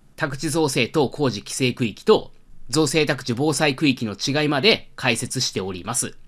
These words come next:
この二つはイメージできるとすごくわかりやすいんですね。なのでイメージをしながら学習する、イメージ学習法を使うと効率的です。そして初めにもお伝えをした通り、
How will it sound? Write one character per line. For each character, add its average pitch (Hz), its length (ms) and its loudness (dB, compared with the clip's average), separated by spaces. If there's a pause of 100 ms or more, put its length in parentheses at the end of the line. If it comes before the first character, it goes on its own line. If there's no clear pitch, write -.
(480)
こ 202 100 -2
の 226 100 2
二 233 180 2
つ - 100 -2
は 139 80 8
イ 131 140 6
メ 240 120 4
ー - 40 2
ジ - 80 -6
で 120 80 -4
き 131 100 -2
る 113 100 -2
と 98 80 -12
す - 140 -4
ご 165 60 -10
く 120 100 -6
わ 113 140 -2
か 147 160 2
り 147 80 2
や 143 80 0
す 131 160 -2
い - 20 -6
ん 92 80 -8
で - 80 -16
す - 140 -8
ね。 160 240 -4 (480)
な 190 80 0
の 156 80 0
で - 180 -2
イ 196 60 2
メ 262 160 6
ー 240 40 4
ジ 190 120 2
を 180 60 2
し 190 120 2
な 170 100 0
が 180 100 0
ら 180 200 8
学 127 180 -2
習 135 200 0
す 127 120 -2
る、 110 220 -6 (260)
イ 147 100 -2
メ 160 120 4
ー 151 60 2
ジ 120 80 -4
学 143 200 0
習 147 200 0
法 135 200 0
を 185 60 0
使 131 240 -4
う 107 80 -6
と 247 260 4 (140)
効 120 220 0
率 110 220 -4
的 90 220 -14
で 127 120 -2
す。 131 200 -2 (480)
そ 208 140 -2
し - 40 0
て 196 60 0
初 165 200 2
め 175 80 6
に 165 80 6
も 135 100 2
お 120 60 -6
伝 - 140 -8
え 120 40 2
を 110 80 0
し 110 60 -4
た 117 100 -4
通 98 160 -8
り、 147 300 -2